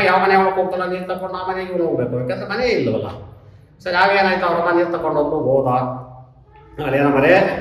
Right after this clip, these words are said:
ನಮ್ದು ಈ ಥರ ಒಂದು ತಾಟಿಯಲ್ಲೇ ಗುಡಿಸಲಿತ್ತಲ್ಲ, ಈಗ ಇದ್ದಕ್ಕಿದ್ದಂಗೆ ಇಂಥ ಅರಮನೆ ಆಗಿದೆ, ಇಷ್ಟೊಂದು ಐಶ್ವರ್ಯ ಆಗಿಬಿಟ್ಟಿದೆ, ಇದೆಲ್ಲ ಏನೋ ಕಾರಣ ಮರೆ?" ಅಂತ ಮಗನನ್ನ ಕೇಳಿದ ಅಮ್ಮ. "ಅಮ್ಮ, ಏನೋ ಕಾಲ ಕೂಡ ಬಂತು, ಆಗಿದೆ ಬಿಡಿ ಅಮ್ಮ" ಅಂತ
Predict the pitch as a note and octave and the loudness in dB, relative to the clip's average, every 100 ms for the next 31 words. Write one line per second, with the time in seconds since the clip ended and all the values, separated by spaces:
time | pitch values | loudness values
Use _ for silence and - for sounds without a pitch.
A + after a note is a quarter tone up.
0 | - - - - D3 D#3 E3 D#3+ D#3+ C#3+ | -8 -12 -14 -6 -4 -2 -2 0 2 2
1 | A2+ A2+ - - - C#3 C#3+ C#3 C#3 C#3 | 0 -4 -8 -12 -10 -4 0 0 -2 -2
2 | D3 C#3 C3 B2 B2+ C3+ B2+ C3 D#3+ - | 0 0 0 -2 -2 -4 -4 -2 -2 -4
3 | - - - C3 F#3 F#3+ F3+ F3+ F3+ E3 | -8 -12 -14 -4 0 0 -2 -4 -4 -2
4 | D#3+ D#3 D3 C#3+ C3 C3+ C#3+ C3+ C3 C3 | -2 0 -2 -2 -2 -2 -2 -2 -2 -2
5 | D3 C3 C3 C#3 C3 C3 - C3 A#2+ A#2 | -2 -2 -4 -6 -4 -4 -4 -4 -4 -6
6 | - A2 C#3+ - - - - C#3+ C#3+ A#3+ | -6 -6 -8 -8 -14 -20 -18 -10 -6 -2
7 | E3 E3 F3+ E3+ D#3 B2 A#2+ A#2 A2+ G#2+ | -2 0 0 -2 -4 -4 -4 -6 -8 -8
8 | A2 A2 A2 C#3+ - - - C3 C3 C3 | -10 -10 -8 -8 -10 -12 -12 -8 -6 -6
9 | C3 B2+ C3 B2 A#2+ A2+ G#2+ G#2+ G#2+ - | -6 -6 -8 -8 -8 -6 -6 -6 -10 -12
10 | - - - - B2+ C3+ C#3 C3+ C3+ C#3 | -16 -20 -20 -10 -6 -2 -2 -4 -4 -4
11 | C3+ C#3+ C#3 C#3 C#3 C#3 C3+ C3 C3 B2+ | -4 -2 -2 -2 -4 -4 -4 -4 -4 -6
12 | B2+ A#2+ A2+ G#2 G#2 A2+ | -4 -4 -4 -6 -10 -14